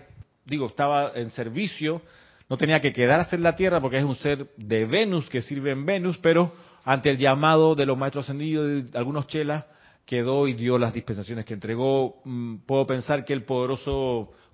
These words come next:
Cosmos también califica dentro de este grupo, el maestro ascendido Rayo de Luz es otro, o el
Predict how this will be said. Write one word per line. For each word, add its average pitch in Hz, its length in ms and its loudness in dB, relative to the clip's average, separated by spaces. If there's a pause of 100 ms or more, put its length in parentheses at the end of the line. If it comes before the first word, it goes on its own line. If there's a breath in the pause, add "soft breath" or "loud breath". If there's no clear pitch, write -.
Cosmos 139 680 2
también 123 560 -4
califica 120 420 -4
dentro 127 240 -2
de 123 40 0
este 123 160 -6
grupo, 135 420 2
el 123 280 0
maestro 127 480 -2 (360 loud breath)
ascendido 131 680 -2
Rayo 135 520 0
de 127 120 0
Luz 190 360 0
es 135 160 -2
otro, 147 500 -2 (500 soft breath)
o 147 460 4
el 127 360 -4